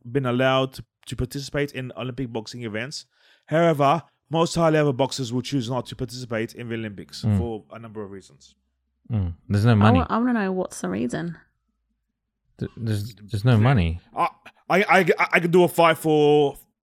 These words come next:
Speaker 1: two hundred million. I can do a fight for no million.
Speaker 2: <laughs>
Speaker 3: So they're not bothered
Speaker 1: <laughs> I'm
Speaker 3: about,
Speaker 1: gonna,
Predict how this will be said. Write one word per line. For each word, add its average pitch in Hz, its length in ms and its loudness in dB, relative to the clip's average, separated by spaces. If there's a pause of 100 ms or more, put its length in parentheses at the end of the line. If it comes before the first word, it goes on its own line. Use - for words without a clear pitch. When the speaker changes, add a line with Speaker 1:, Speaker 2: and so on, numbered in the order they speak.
(220)
Speaker 1:
two 165 80 -2
hundred 160 380 0
million. 226 400 2 (400)
I 139 100 -4
can 151 120 -8
do 156 140 0
a 156 60 2
fight 151 320 0
for 143 580 2
no 139 300 -2
million. 101 440 -6
Speaker 2:
<laughs> 98 60 -2 (320)
Speaker 3:
So 220 140 8
they're 233 160 6
not 226 180 6
bothered 190 300 8
Speaker 1:
<laughs> 190 40 4
I'm 175 40 0
Speaker 3:
about, 185 220 4
Speaker 1:
gonna, 220 200 4